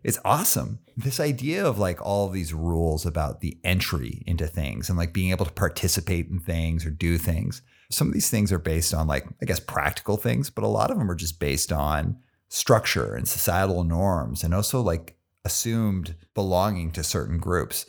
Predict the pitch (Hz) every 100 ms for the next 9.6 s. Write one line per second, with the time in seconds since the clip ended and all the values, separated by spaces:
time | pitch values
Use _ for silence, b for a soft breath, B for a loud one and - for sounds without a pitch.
0 | - - 160 214 196 110 113 98 87 87
1 | 92 98 73 85 - - 135 123 92 107
2 | 95 104 101 90 85 90 - 165 143 170
3 | - _ _ _ _ - 123 131 147 90
4 | 78 - - - - 107 - 71 - 80
5 | 78 78 - 147 - 101 104 107 90 98
6 | 95 - - 76 85 - - 113 120 120
7 | 151 214 101 104 95 - 82 73 80 87
8 | 98 98 95 82 78 76 71 76 85 85
9 | - - - 50 -